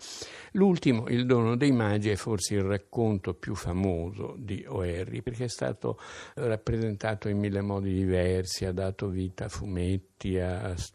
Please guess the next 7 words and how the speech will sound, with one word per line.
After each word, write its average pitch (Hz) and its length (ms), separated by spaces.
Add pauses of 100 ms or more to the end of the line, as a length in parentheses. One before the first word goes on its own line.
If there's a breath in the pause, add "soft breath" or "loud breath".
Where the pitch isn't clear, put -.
perché 135 280
c'è 123 140
un 127 160
aspetto 117 420
edificante 110 720
ma - 120
anche 127 300